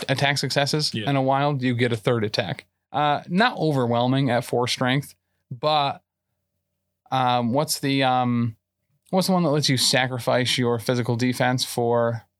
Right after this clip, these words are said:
Speaker 2: Um, no matter the cost.
Speaker 1: no matter th-, is it?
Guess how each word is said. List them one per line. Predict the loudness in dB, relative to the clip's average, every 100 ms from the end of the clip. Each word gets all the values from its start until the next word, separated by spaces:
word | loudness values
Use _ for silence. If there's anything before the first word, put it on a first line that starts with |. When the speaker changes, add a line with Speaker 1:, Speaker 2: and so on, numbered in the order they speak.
| _
Speaker 2:
Um, | -4 -2 -2 -4 -8 _
no | -10 -6 -4
matter | -2 -2 -4
the | -6
cost. | -8 -8 -6 -2
Speaker 1:
no | 2
matter | 2 0 -2
th-, | -8 _ _ _ _ _ _ _ _ _ _ _ _ _ -2
is | 2
it? | 2 0